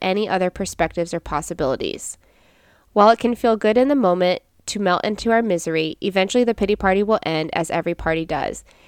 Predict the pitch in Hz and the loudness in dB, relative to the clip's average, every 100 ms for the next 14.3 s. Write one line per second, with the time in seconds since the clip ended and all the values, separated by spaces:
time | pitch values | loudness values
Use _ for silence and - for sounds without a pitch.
0 | - _ - 196 - 196 226 269 226 190 | -20 _ -2 2 6 6 6 2 2 2
1 | 180 196 202 214 226 247 190 190 180 185 | 0 -2 -2 0 2 2 2 2 2 0
2 | 180 151 151 156 - - 175 196 226 208 | 0 -2 -2 -4 -6 -8 -4 -2 -2 0
3 | 185 185 175 - 180 208 190 202 202 175 | 0 0 -2 -2 -2 0 0 -2 -2 -2
4 | 156 - 170 196 208 262 - 170 147 - | -2 -4 -2 -2 0 0 0 -2 -4 -4
5 | - - - _ _ _ 185 175 - - | -4 -6 -8 _ _ _ -2 -2 -6 -8
6 | _ _ _ _ 190 226 226 220 202 - | _ _ _ _ -2 0 2 0 0 -2
7 | 185 180 - 180 165 160 156 151 156 - | -4 -4 -6 -8 -6 -4 -4 -4 -8 -10
8 | 196 185 180 175 175 170 170 160 - 165 | -4 0 0 -2 -4 -4 -4 -6 -8 -14
9 | - 147 - - 180 185 - 190 175 160 | -8 -6 -6 -4 -2 -2 -2 -4 -2 -2
10 | 160 165 - 170 165 170 - 180 190 - | -4 -8 -6 -8 -6 -6 -4 -2 -2 -4
11 | - - 185 98 - _ - - - _ | -6 0 2 2 -4 _ -20 -20 -20 _
12 | - 202 196 196 190 190 185 180 175 175 | -2 -2 0 -2 0 0 0 0 2 2
13 | 165 _ 175 180 185 - 185 - 165 107 | 0 _ 0 2 0 -2 -8 -6 -6 -6
14 | - - - | -10 -12 -14